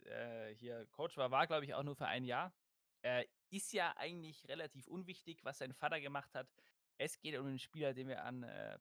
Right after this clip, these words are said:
Platz hundertvierzehn gedraftet haben. Er, was man zu ihm sagen kann,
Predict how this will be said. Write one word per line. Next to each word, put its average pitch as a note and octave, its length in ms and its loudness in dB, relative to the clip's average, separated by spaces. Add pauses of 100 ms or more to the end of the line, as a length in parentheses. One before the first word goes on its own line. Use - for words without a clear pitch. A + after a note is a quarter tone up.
Platz A#2 280 -10
hundertvierzehn B2 680 -8
gedraftet A2 520 -8
haben. A#2+ 320 -6 (800)
Er, F3 280 0 (200)
was D3 140 -4
man D3 120 -6
zu - 100 -12
ihm G#3 200 -2
sagen F3 320 4
kann, E3+ 320 -4